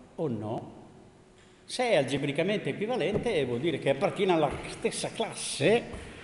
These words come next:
di quaterne A, B, C, D prima individuate.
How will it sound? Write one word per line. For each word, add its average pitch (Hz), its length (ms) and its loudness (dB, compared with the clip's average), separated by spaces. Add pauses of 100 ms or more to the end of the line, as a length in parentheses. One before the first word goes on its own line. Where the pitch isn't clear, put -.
(200)
di 135 260 4
quaterne 139 600 6
A, 165 160 2
B, 170 200 -2
C, 233 260 -2
D 175 240 0
prima 160 360 0
individuate. 156 760 2